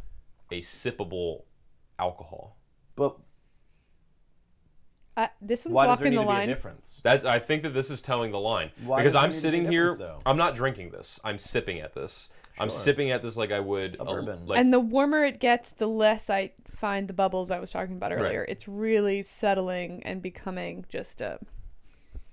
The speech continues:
Speaker 3: a
Speaker 1: I
Speaker 3: bit
Speaker 1: would
Speaker 3: more of a
Speaker 1: almost put
Speaker 3: liqueur.
Speaker 1: whiskey stones in this.
Speaker 3: Keep it cold.
Speaker 1: Not
Speaker 2: Well,
Speaker 1: ice.
Speaker 2: and again, this has
Speaker 1: Ice,
Speaker 2: been sitting
Speaker 1: ice
Speaker 2: out
Speaker 1: would
Speaker 2: for
Speaker 1: be
Speaker 2: almost an
Speaker 1: blasphemous.
Speaker 2: hour.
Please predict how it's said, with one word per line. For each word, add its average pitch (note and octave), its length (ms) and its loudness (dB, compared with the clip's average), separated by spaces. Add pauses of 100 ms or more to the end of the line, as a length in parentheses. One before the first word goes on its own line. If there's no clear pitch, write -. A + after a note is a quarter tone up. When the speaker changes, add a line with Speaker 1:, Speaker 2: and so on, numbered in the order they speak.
(640)
Speaker 3:
a - 60 0
Speaker 1:
I - 20 0
Speaker 3:
bit G#3+ 200 4
Speaker 1:
would A#3 80 4
Speaker 3:
more A#3 120 10
of A3+ 80 6
a A3+ 40 6
Speaker 1:
almost G#3 180 4
put - 100 -4
Speaker 3:
liqueur. F#3+ 220 4
Speaker 1:
whiskey F#3 140 -2
stones E2 320 -8
in E2 80 -12
this. E2 300 -12 (840)
Speaker 3:
Keep - 180 -6
it G3 80 -8
cold. G3+ 300 -4 (840)
Speaker 1:
Not F#2+ 240 0
Speaker 2:
Well, E3+ 100 8
Speaker 1:
ice. E3 60 6
Speaker 2:
and F3 100 0
again, D#3+ 260 0
this B2 120 -4
has - 80 0
Speaker 1:
Ice, A#2 120 4
Speaker 2:
been C3+ 80 0
sitting B2+ 260 -2
Speaker 1:
ice C3 120 6
Speaker 2:
out B2 80 0
Speaker 1:
would D3+ 60 2
Speaker 2:
for C3 60 0
Speaker 1:
be B2+ 60 2
Speaker 2:
almost A2 340 2
an G#2 60 -8
Speaker 1:
blasphemous. F#2 380 -8
Speaker 2:
hour. - 60 -20